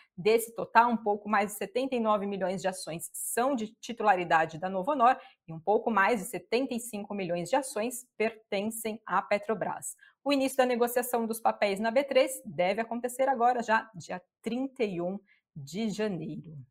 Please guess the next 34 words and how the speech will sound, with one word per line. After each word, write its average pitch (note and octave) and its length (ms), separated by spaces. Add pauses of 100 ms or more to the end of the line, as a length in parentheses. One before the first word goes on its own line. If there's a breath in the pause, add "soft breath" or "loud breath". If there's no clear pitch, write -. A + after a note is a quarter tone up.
(420 soft breath)
A F#3+ 120
atualização C4+ 520
também B3 600
sobre A#3 500
a C4+ 80
Oi, A#3 300
que - 100
informou C4+ 560
que - 100
marcou A3 440
pra G3 180
essa F#3+ 200
quinta-feira, A3+ 680
né, F#3 80
convocou B3 640
uma B3 120
Assembleia F#3+ 460
Geral F#3+ 360
de F3+ 100
Acionistas G3 720
pra B3+ 200
hoje, A#3+ 240 (380 soft breath)
pra A3 160
deliberar A3 640
sobre G3+ 240
a G3 60
proposta G3+ 480
de G#3 120
incorporação A#3+ 760
pela A#3+ 300
companhia B3+ 580 (280 loud breath)
da A3 220
sua B3 300
subsidiária A3 960